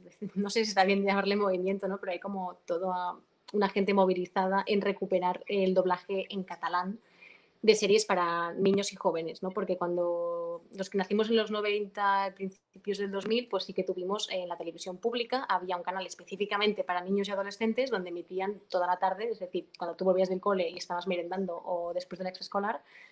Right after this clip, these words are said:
pues veías ahí todos los animes y series, eh, doblados al catalán, ¿no? Además con un doblaje realmente muy bueno porque los vuelves ahora, ver ahora y dices, "Es que estabas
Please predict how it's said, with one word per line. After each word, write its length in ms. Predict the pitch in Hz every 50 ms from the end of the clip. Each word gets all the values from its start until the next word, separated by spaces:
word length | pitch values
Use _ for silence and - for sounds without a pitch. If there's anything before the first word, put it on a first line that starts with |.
| _ _ -
pues 160 | 214 196 185
veías 320 | 180 175 165 175 180 -
ahí 300 | 196 180 190 214 240 240
todos 200 | - - 180 175
los 140 | 170 180 180
animes 420 | 180 175 180 190 196 196 196 190 -
y 60 | 190
series, 420 | - - 185 175 180 196 220 - -
eh, 380 | - 180 170 170 165 165 165 165
doblados 560 | 165 165 170 170 175 175 165 165 190 185 -
al 100 | 185 165
catalán, 420 | - 165 - - 165 160 - 190
¿no? 80 | 185 185
Además 280 | 190 190 180 180 -
con 140 | - 196 185
un 80 | 185 185
doblaje 540 | 190 185 185 180 180 - - 220 220 - -
realmente 600 | - - - 175 175 180 185 - 208 220 226 - _ _ _ _ _
muy 180 | - 190 185 190
bueno 300 | 180 185 185 190 220 220
porque 300 | 202 - - 165 165 165
los 140 | 160 160 160
vuelves 260 | 170 170 190 190 196
ahora, 220 | 180 175 175 175 180
ver 180 | 185 180 175
ahora 180 | 170 170 180 214
y 40 | 226
dices, 240 | 196 - 185 160 -
"Es 100 | - -
que 80 | -
estabas 540 | 180 - - - - 190 196 190 - - -